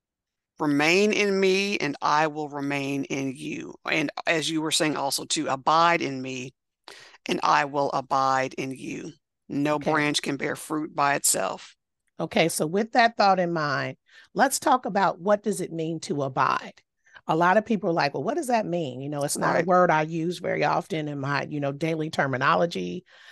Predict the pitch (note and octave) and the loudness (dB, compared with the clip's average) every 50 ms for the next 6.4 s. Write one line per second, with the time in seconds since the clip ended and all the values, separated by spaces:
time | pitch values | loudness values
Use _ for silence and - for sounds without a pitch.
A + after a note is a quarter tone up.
0 | - - _ - E3+ D#3 D3+ D3 C#3 C#3 C#3+ D3+ F3 A#3+ C4 B3+ - A3 G3 F#3 | -20 -16 _ -4 -4 -2 -2 -4 -4 -6 -4 2 2 2 2 2 2 2 2 2
1 | - - D#3 D3+ D3 D#3+ D#3+ D#3+ D#3 D3 C3+ C3+ D3 D#3+ - A#3+ G#3+ - - F#3+ | 2 0 0 -2 0 -2 -2 -4 -2 -4 -4 -6 -6 -4 -4 -4 -2 2 2 2
2 | B3 A#3 - - G3+ - - A3+ F#3+ F3 F3+ G#3 A#3 G#3+ G3 E3+ E3+ F3 E3 - | 2 2 0 -2 -2 -2 -2 -4 -2 0 0 2 2 2 0 0 -2 -2 -2 -4
3 | D#3+ D3+ D#3 D3 C3 C3 D#3+ D#3+ D#3 D#3 D3 C3 C3+ - D3+ D3 D3+ D#3 C#3+ C3 | -4 -4 -2 -4 -4 -2 -2 -2 -2 -2 -2 -6 -6 -6 -6 -4 -4 -4 -4 -6
4 | - - - D3 C#3+ - - D#3+ E3 D#3 D3+ C#3+ C3+ B2 A#2+ C3 C3 B2+ B2 B2+ | -6 -8 -10 -12 -8 -6 -2 -2 0 0 0 0 -2 -2 -2 -2 -4 -4 -4 -6
5 | - C3 C3 - - C3+ B2 - D3+ B2+ C#3+ D#3+ E3 D#3 D3 C#3+ C#3 - - C3 | -6 -8 -6 -6 -6 -4 -4 -4 -2 0 0 2 2 2 2 2 2 0 2 2
6 | A#2 A2+ G#2+ A2 F#2 F#2 - | 2 2 2 0 -2 -4 -6